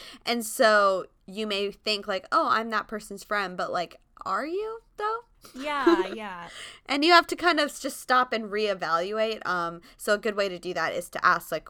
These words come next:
Speaker 1: "What have I done for them?"
Speaker 2: I totally agree. And also, when you were speaking, it kinda made me think that sometimes in these relationships, it can be very easy to almost go on autopilot and go through the
Speaker 1: Mm.
Speaker 2: motions and maybe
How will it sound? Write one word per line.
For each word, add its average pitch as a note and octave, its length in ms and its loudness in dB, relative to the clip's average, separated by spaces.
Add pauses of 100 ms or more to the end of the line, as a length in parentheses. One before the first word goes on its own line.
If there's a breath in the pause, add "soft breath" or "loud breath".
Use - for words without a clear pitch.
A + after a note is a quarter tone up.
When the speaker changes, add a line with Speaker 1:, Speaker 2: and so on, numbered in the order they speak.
Speaker 1:
"What F3+ 240 0
have E3+ 120 -2
I D#3+ 120 -2
done C#3+ 300 -6
for - 140 -16
them?" - 380 -8 (400)
Speaker 2:
I A3+ 200 2
totally G#3+ 400 -4
agree. F#3+ 240 -6
And F#3 140 -10
also, G3 640 -6 (380)
when A#3+ 300 0
you A3+ 100 -2
were G3+ 100 -2
speaking, B3+ 360 -8
it G3+ 120 -8
kinda B3+ 240 -4
made B3 180 -2
me A#3+ 120 -2
think G#3 480 -6
that G3 180 -4
sometimes G#3+ 680 -4 (240)
in G3+ 300 -4
these F#3+ 300 -8
relationships, F#3+ 800 -4 (520 soft breath)
it G#3 120 -6
can G#3 120 -4
be G#3+ 100 -2
very G3+ 240 0
easy F#3 320 -10
to G3 160 -8 (120)
almost G3+ 380 0
go F#3 160 -2
on F3+ 200 0
autopilot A#3 1000 0
and F#3 140 -10
go F3+ 120 -8
through F#3+ 200 -10
the F#3 80 -10
Speaker 1:
Mm. F3 60 -10
Speaker 2:
motions G#3+ 720 -6 (380 soft breath)
and G#3+ 260 0
maybe F#3+ 960 -6